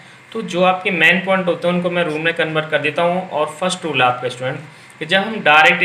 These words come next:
speech यानी कि हम narration की बात करते हैं तो reporting verb आपकी किस में होती है स्टूडेंट, आपकी fast form में होती है, ठीक है। और आपका जो reported speech है आपका present आपके परफेक्ट कंटिन्यूअस में दिया गया है,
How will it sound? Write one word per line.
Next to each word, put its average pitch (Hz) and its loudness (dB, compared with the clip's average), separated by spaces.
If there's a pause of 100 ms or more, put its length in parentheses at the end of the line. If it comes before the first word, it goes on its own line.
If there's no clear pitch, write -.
speech 147 -6
यानी 151 -4
कि 175 -8
हम 185 -2
narration 160 2
की 160 -4
बात 143 0
करते 143 -2
हैं 175 -2
तो 170 2
reporting 165 -2
verb 160 0
आपकी 147 0
किस 139 -12
में 147 -10
होती 135 -6
है 135 -4
स्टूडेंट, 151 -2
आपकी 170 0 (680)
fast 165 2
form 208 -6
में 208 0
होती 170 2
है, 180 4 (480)
ठीक 156 -6
है। 247 0
और 160 -2
आपका 165 2
जो 196 -2
reported 175 -2
speech 151 -6
है 151 6
आपका 165 2 (160)
present 160 0 (100)
आपके 135 2 (760)
परफेक्ट 180 0
कंटिन्यूअस 156 0
में 127 -4
दिया 117 0
गया 117 0
है, 107 -2